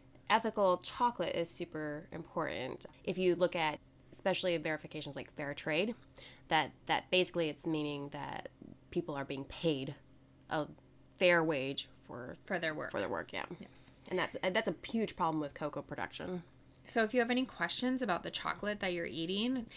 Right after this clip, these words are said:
Speaker 2: there's a really good site that you can reference, and it's slavefreechocolate dot org. And so they list all the chocolate companies that only use ethically grown cocoa.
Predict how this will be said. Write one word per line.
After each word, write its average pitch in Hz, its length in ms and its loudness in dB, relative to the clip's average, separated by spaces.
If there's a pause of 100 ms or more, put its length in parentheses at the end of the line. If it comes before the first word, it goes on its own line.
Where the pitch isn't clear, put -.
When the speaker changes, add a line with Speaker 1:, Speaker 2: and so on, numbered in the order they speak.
Speaker 2:
there's 208 160 0
a 202 60 2
really 214 220 6
good 196 180 2
site 170 240 2
that 165 80 0
you 175 120 2
can 160 180 -4
reference, 254 720 2
and 196 140 4
it's - 440 0
slavefreechocolate 185 1000 0
dot - 300 0
org. - 400 -8 (440)
And 190 100 -8
so 170 300 2
they 170 200 2
list 180 600 4 (180)
all 185 280 6
the 180 380 0
chocolate - 380 -4
companies 165 760 -4
that 175 320 0
only 196 300 2
use 185 380 2
ethically 196 380 0
grown 165 320 0
cocoa. - 500 -6